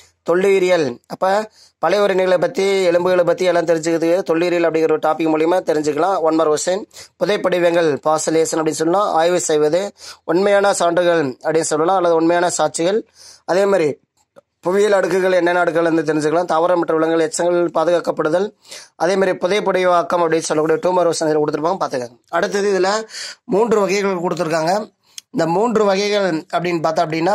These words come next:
ஒண்ணு எஞ்சிய உடல் பகுதிகள், கல்லாதல் மற்றும் இயற்கைக்கு அச்சுகளும் வார்ப்புகளும்.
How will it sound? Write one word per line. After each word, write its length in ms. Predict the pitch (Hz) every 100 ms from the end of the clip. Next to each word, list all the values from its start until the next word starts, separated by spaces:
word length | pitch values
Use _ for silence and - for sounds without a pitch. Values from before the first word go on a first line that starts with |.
| 208
ஒண்ணு 400 | 170 196 190 151
எஞ்சிய 400 | 160 175 190 202
உடல் 240 | 202 185 180
பகுதிகள், 560 | 160 170 180 208 214 -
கல்லாதல் 580 | 160 160 180 185 180 214
மற்றும் 360 | 175 - 185
இயற்கைக்கு 440 | 170 190 208 185 196
அச்சுகளும் 400 | 185 185 175 190
வார்ப்புகளும். 680 | 156 156 156 165 160 123